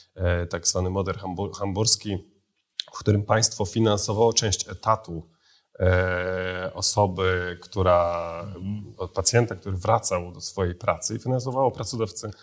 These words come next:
Speaker 1: część tego etatu. E, tak samo jeszcze w trakcie, kiedy ten pacjent przebywał na oddziale, e, miał możliwość też pracy, podejmowania pracy na oddziale,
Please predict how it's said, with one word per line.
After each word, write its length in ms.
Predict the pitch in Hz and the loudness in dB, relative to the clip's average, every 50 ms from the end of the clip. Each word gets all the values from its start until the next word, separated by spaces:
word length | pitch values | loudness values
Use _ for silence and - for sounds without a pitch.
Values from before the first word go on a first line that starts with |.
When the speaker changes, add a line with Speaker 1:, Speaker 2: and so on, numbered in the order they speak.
| _ _ - | _ _ -4
Speaker 1:
część 280 | - 113 104 98 - | 0 2 2 2 2
tego 240 | - 107 92 98 95 | 0 0 0 0 0
etatu. 500 | 92 - - 85 - - - 95 - 131 - _ - - - - _ - | -2 -2 -8 -12 -12 -12 -12 -12 -10 -12 -12 _ -20 -20 -20 -20 _ 0
E, 180 | 95 92 92 | 2 4 4
tak 160 | 92 - 95 - | 4 2 0 0
samo 220 | - 104 101 101 | 2 2 2 4
jeszcze 380 | 101 107 107 101 - - - 87 | 4 2 2 2 2 0 -2 -6
w 80 | - | -4
trakcie, 440 | - - 101 101 98 - - - 87 | 0 2 2 2 2 0 -6 -6 -4
kiedy 240 | - - 90 87 - | -6 -8 -8 -8 -8
ten 200 | - 95 90 87 | -8 -8 -6 -4
pacjent 300 | 101 98 - - 92 - | -4 -2 -2 -4 -4 -4
przebywał 600 | - - - 98 87 131 139 113 104 90 90 90 90 | -2 0 0 4 6 6 6 6 4 2 0 0 -4
na 180 | 87 87 87 | -4 -6 -6
oddziale, 640 | 85 85 90 - 104 98 95 95 90 80 80 78 - - - - - - - _ - | -8 -8 -8 -4 0 0 0 0 0 -2 -6 -8 -10 -14 -18 -20 -20 -20 -12 _ 2
e, 500 | 90 90 90 87 87 87 87 87 87 87 | 2 4 4 2 0 -2 -4 -6 -6 -4
miał 160 | 90 98 104 | 0 2 2
możliwość 760 | 104 104 101 95 101 101 90 95 95 - - - - - - | 2 2 0 -2 -4 -4 -2 -2 0 0 -2 -2 -2 -4 -2
też 200 | - 98 90 - | 0 0 0 -2
pracy, 540 | - - - 107 110 113 - - - - 104 101 101 98 98 98 98 95 92 - | -2 0 4 4 4 6 6 4 4 4 4 0 -2 -2 -4 -4 -6 -6 -6 -4
podejmowania 520 | 107 101 98 98 101 95 107 104 104 98 | -2 -2 0 0 0 0 0 0 0 0
pracy 400 | - - 107 104 - - - 98 | -2 -2 -4 -2 0 0 0 2
na 260 | 92 101 107 104 98 69 | 2 2 4 2 2 0
oddziale, 500 | 82 92 90 - 98 90 87 87 85 82 | -2 -8 -8 -6 -6 -6 -6 -6 -6 -8